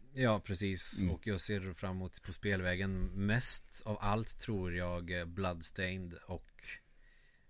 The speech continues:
Speaker 1: Kingdom Hearts tre.
Speaker 2: Ja, bra.
Speaker 1: Så att, eh,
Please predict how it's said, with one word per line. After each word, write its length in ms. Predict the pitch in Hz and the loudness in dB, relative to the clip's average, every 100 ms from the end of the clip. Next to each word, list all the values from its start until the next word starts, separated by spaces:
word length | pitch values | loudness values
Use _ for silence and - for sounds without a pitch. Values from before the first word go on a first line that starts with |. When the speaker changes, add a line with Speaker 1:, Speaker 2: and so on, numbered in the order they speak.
| - - | -20 -10
Speaker 1:
Kingdom 300 | - 95 87 | -4 -2 -2
Hearts 280 | 82 - - | -4 -6 -10
tre. 320 | - 82 107 - | -6 -6 -6 -8
Speaker 2:
Ja, 180 | - 180 - - - - - - | -6 -8 -10 -20 -20 -20 -20 -6
bra. 240 | 104 156 175 - - - - | -2 0 -2 -14 -20 -20 -18
Speaker 1:
Så 180 | - 98 | -12 -6
att, 360 | 98 - | -6 -6
eh, 80 | - | -6